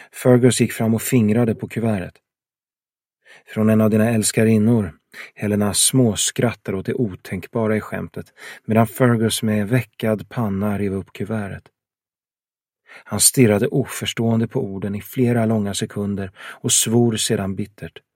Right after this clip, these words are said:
"Tusan också." Han ställde ifrån sig ölflaskan med en smäll på bordet. Trots den sena timmen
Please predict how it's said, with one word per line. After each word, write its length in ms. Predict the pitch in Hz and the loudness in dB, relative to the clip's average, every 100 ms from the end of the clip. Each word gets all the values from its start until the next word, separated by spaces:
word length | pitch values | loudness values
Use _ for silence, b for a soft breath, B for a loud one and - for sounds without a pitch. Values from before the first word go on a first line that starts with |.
| _ _ _ _ - | _ _ _ _ -2
"Tusan 440 | 110 - - 92 | -2 -2 -4 -4
också." 320 | 92 - - - _ _ _ _ _ _ _ _ _ _ _ _ B | -6 -6 -8 -8 _ _ _ _ _ _ _ _ _ _ _ _ B
Han 140 | - 101 | -10 -6
ställde 260 | - 98 | -2 0
ifrån 260 | 104 110 107 | 0 2 0
sig 180 | 107 110 | 2 0
ölflaskan 800 | 120 104 90 117 110 - 107 101 | 0 -2 -2 -4 -2 -2 -4 -2
med 80 | |
en 80 | 107 | -2
smäll 500 | - - 127 127 110 | 0 0 2 2 0
på 140 | - 101 | -2 -6
bordet. 420 | 101 95 95 - _ _ _ _ _ _ _ _ _ _ _ _ _ _ _ B _ | -4 -4 -8 -10 _ _ _ _ _ _ _ _ _ _ _ _ _ _ _ B _
Trots 240 | - 147 - | 4 4 4
den 160 | 127 | 4
sena 340 | 110 - 113 107 | 4 2 2 0
timmen 480 | - 120 107 113 | 0 0 2 0